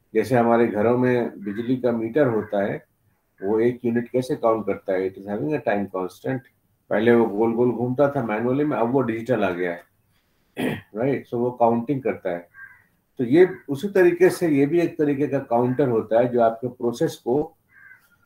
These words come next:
control करता है। And here you can set the count, for example, you know, uh, one to thousand,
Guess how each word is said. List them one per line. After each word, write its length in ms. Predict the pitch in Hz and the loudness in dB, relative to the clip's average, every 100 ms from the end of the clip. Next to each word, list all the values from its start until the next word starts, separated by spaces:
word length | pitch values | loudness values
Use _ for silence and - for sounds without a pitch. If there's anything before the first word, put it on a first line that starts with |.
| _ _ _ _ _ _ _ - | _ _ _ _ _ _ _ -2
control 380 | 135 127 170 170 | 0 4 4 4
करता 340 | 131 120 123 | 0 2 4
है। 300 | 120 185 - _ _ _ _ _ _ - | 4 4 -2 _ _ _ _ _ _ -6
And 120 | 135 127 | -4 -2
here 280 | 127 175 156 | 2 4 4
you 220 | 147 147 | 4 4
can 160 | 147 135 180 | 2 2 0
set 120 | 185 | 2
the 160 | 156 143 139 | 2 2 4
count, 280 | 135 117 101 - - | 4 4 -2 -10 -4
for 160 | 113 | -4
example, 540 | 107 123 131 131 170 165 - _ _ _ _ _ - | -2 -2 -2 -2 -2 -4 -8 _ _ _ _ _ -12
you 80 | 113 | -6
know, 320 | 113 113 123 120 _ _ _ - 104 | -4 -2 -4 -8 _ _ _ -16 -10
uh, 300 | 98 98 95 98 110 | -8 -8 -10 -10 0
one 220 | 120 131 | 2 2
to 100 | 135 131 | -2 -2
thousand, 500 | 127 139 139 147 147 | 2 2 4 2 0